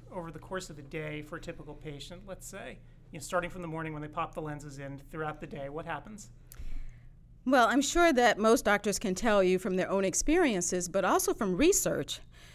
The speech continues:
Speaker 2: we see that patients with significant visual demands experience contact lens performance decline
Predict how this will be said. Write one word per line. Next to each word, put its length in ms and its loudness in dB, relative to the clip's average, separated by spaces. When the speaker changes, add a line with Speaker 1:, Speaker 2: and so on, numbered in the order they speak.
Speaker 2:
we 220 6
see 280 4
that 320 2
patients 420 2
with 140 0
significant 760 0
visual 240 2
demands 460 -2
experience 600 0
contact 400 -2
lens 200 -2
performance 440 -2
decline 680 2